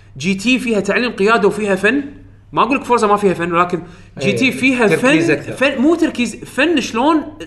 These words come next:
Speaker 1: تفوز على المضمار. يعني يجيب لك مضمار يقول لك: "يلا، يجيب هالتيرن هذه بالتوقيت الفلاني"، فأنت راح تضطر تستخدم تكنيكس بال-، بالقيادة، تكنيكس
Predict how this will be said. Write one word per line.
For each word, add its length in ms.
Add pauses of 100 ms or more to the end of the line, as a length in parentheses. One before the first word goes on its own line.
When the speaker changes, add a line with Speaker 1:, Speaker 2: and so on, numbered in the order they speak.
(300)
Speaker 1:
تفوز 240
على 60
المضمار. 380 (360)
يعني 160
يجيب 200
لك 140
مضمار 460
يقول 220
لك: 140
"يلا، 160
يجيب 220
هالتيرن 480
هذه 380
بالتوقيت 520
الفلاني"، 540 (240)
فأنت 180
راح 100
تضطر 360
تستخدم 460
تكنيكس 460
بال-، 280
بالقيادة، 500
تكنيكس 420